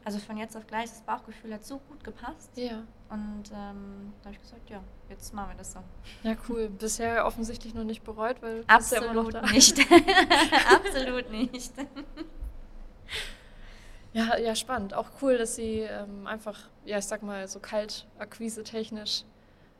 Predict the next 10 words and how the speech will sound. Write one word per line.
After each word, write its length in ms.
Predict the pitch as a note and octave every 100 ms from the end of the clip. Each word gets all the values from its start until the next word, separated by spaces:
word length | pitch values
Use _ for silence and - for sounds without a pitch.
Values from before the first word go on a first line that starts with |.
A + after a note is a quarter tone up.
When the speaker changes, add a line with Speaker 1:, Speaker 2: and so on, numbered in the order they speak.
| -
Speaker 2:
dann 180 | G3+ G3
auch 140 | G3+
Speaker 1:
Ja. 60 | A3
Speaker 2:
Nicht-ITler, 680 | A3+ - G3+ G3 G#3+ G3 F#3+
sag 200 | G3 F#3+
ich 100 | G3
mal, 200 | G3 G3
ansprechen 500 | G3 G3+ - G#3 A#3 B3 G#3+
oder 180 | F#3+ G3+
Speaker 1:
Ja. 180 | G3+